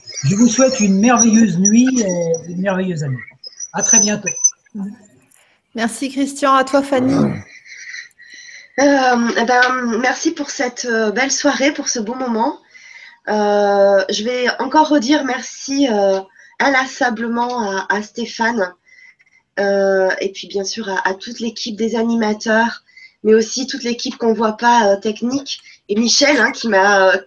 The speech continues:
Speaker 3: que j'ai eu beaucoup au téléphone pour mes premières vibras. Un grand merci, euh, parce que cette année, il fallait vraiment que je pose une action.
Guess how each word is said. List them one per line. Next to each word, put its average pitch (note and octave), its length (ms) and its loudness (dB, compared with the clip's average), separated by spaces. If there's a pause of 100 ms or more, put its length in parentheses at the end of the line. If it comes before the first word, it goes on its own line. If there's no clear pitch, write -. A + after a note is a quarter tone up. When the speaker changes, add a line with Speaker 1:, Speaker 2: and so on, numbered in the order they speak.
(240)
Speaker 3:
que A3 80 -2
j'ai G3 160 -2
eu G#3 60 -6
beaucoup A3 420 -8
au A3 80 2
téléphone G#3 840 -2
pour F#3+ 220 -10
mes F#3+ 240 0
premières G3+ 440 -4
vibras. G3+ 420 -4 (720)
Un G#3+ 120 2
grand C4 200 2
merci, D4 640 2
euh, A#3 240 2
parce A3 240 -8
que C4 120 -12
cette B3 240 -8
année, B3 220 -6
il C4+ 80 -6
fallait A#3 200 -6
vraiment A#3+ 280 -6
que C4 40 -10
je - 60 -14
pose A#3 200 -8
une A#3 140 -4
action. G#3+ 400 -8